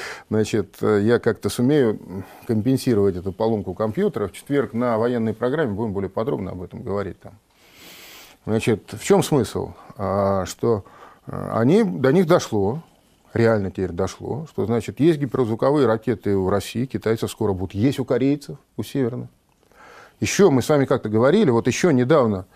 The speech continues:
значит, э, по-моему, шестнадцатого числа, м, они еще две ракеты, значит,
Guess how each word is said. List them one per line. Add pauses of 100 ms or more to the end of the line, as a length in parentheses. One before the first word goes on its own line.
(280)
значит,
э, (640)
по-моему,
шестнадцатого
числа, (880)
м, (140)
они
еще
две
ракеты, (500)
значит,